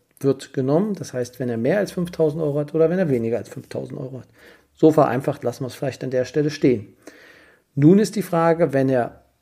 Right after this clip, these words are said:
siebentausend Euro auf dem Konto hat, aber er hat dreitausend Euro Schulden bei Gläubigern, ist er dann vermögend oder ist er nicht vermögend?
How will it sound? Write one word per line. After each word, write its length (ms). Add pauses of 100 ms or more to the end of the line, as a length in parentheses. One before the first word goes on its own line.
(220)
siebentausend 640
Euro 160
auf 100
dem 140
Konto 360
hat, 200
aber 160
er 60
hat 200
dreitausend 800
Euro 440 (240)
Schulden 480
bei 140
Gläubigern, 600 (420)
ist 280
er 100
dann 160
vermögend 600
oder 200
ist 220
er 80
nicht 340
vermögend? 640